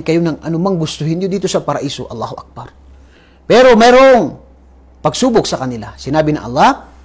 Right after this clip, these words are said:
"Wala taqraba hadhihi syajarata fatakuna minadh-dhalimin."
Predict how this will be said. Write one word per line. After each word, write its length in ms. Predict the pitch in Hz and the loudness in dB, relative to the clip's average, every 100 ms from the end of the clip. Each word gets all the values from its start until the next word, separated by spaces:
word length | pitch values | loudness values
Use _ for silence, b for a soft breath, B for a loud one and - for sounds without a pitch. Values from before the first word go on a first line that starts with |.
| - | -10
"Wala 380 | 117 170 185 180 180 175 170 160 151 | 0 2 4 4 6 4 4 4 2
taqraba 720 | - 196 - 147 202 175 151 123 | 0 0 -2 2 2 4 2 2
hadhihi 240 | 180 170 143 | -2 -2 -6
syajarata 560 | - 180 147 139 127 | -6 -6 -6 -8 -10
fatakuna 400 | 131 127 135 170 | -14 -14 -8 -6
minadh-dhalimin." 720 | 147 143 139 156 165 262 208 | -4 -4 -2 0 2 2 -2